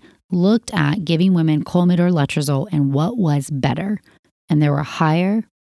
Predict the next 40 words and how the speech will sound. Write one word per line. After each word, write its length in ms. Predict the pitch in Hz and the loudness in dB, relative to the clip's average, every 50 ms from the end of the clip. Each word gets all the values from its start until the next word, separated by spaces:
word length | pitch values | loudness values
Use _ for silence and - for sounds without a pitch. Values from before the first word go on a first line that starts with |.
| _ _ _ _ | _ _ _ _
live 280 | - 175 160 175 196 - | 0 2 2 2 2 2
birth 260 | - 160 151 147 - | 0 0 0 0 -2
rates 380 | 156 147 135 135 131 - - - - - | -2 -2 -2 -2 -4 -8 -14 -20 -10 -2
with 260 | 151 151 151 143 - | 0 0 0 0 -2
letrozole. 720 | 196 196 160 135 - - - - - 208 208 214 202 - _ _ _ _ - _ _ _ | -6 -4 -4 -4 -4 -6 -10 -12 -10 -8 -8 -8 -8 -12 _ _ _ _ -20 _ _ _
So 200 | - - 262 - - | -2 0 0 0 2
it 140 | - 180 175 | 2 4 4
is 160 | 226 226 180 | 4 4 4
now 220 | 190 175 156 151 | 2 2 2 2
the 160 | 143 156 151 139 | 2 0 -2 -2
drug 440 | - - 165 151 147 139 147 143 254 | -4 -2 0 2 2 2 2 0 0
of 220 | 220 196 175 - - | -2 -2 -2 -4 -8
choice 640 | - - - 190 147 131 127 139 156 - - - - _ _ _ _ _ _ _ _ | -8 -2 0 2 2 2 0 -2 -4 -6 -12 -16 -20 _ _ _ _ _ _ _ _
for 420 | - - - 190 160 156 151 147 | -20 -4 -2 0 2 2 2 0
polycystic 720 | - - - 156 135 135 127 - - 127 - - 139 - | -2 -2 0 0 0 0 0 -2 -4 -6 -4 -4 -4 -2
ovarian 440 | 151 143 139 147 143 151 170 175 156 | -2 -2 -2 -2 -2 -2 -2 -4 -4
syndrome. 480 | - - 190 202 196 202 208 214 214 - _ _ _ _ _ _ _ _ _ _ _ _ | -4 -4 -6 -6 -4 -2 -2 -2 -4 -4 _ _ _ _ _ _ _ _ _ _ _ _
Again, 560 | 226 233 196 - 233 220 208 208 202 202 185 - _ _ _ _ _ _ _ _ _ _ _ _ _ - | 0 2 4 6 6 6 6 6 4 2 2 -2 _ _ _ _ _ _ _ _ _ _ _ _ _ 0
there 140 | 185 175 | 2 4
may 140 | 185 190 190 | 4 4 4
be 140 | 190 202 185 | 4 2 2
reasons 380 | 175 190 190 165 175 180 175 165 | 2 2 2 2 2 2 2 2
why 120 | 165 165 | 2 0
you'd 140 | 165 165 147 | 0 0 0
give 160 | - 156 139 | -2 -4 -2
somebody 300 | - 160 160 143 151 151 | 0 0 0 0 0 -2
Clomid 600 | 139 - - 156 151 147 147 139 139 139 135 127 - _ _ _ _ _ _ _ | -4 -2 0 0 2 2 2 2 2 0 -2 -6 -10 _ _ _ _ _ _ _
in 80 | - 165 | 0 0
a 80 | 156 139 | 0 2
certain 280 | - 165 156 156 151 | 0 0 -2 -2 -2
situation, 720 | - - 147 - - - - 156 - - - 196 214 208 - _ _ _ _ _ _ _ _ _ _ | -2 -4 -2 -2 -4 -4 -4 -4 -4 -4 -2 -2 -2 -2 -4 _ _ _ _ _ _ _ _ _ _
but 120 | - 170 | -2 0
usually 640 | 180 180 190 208 220 233 220 185 208 185 180 175 175 | 2 4 4 6 6 4 4 4 2 2 2 2 0
if 140 | 160 - 165 | 0 0 -2
you 80 | 151 | -2
have 100 | 135 - - | -2 -4 -4
P 140 | - 151 | -6 -6
C 180 | 135 - - 156 | -4 -2 0 0
O 40 | 170 | 2
S, 380 | 185 190 202 190 - - - | 2 2 0 -2 -4 -10 -14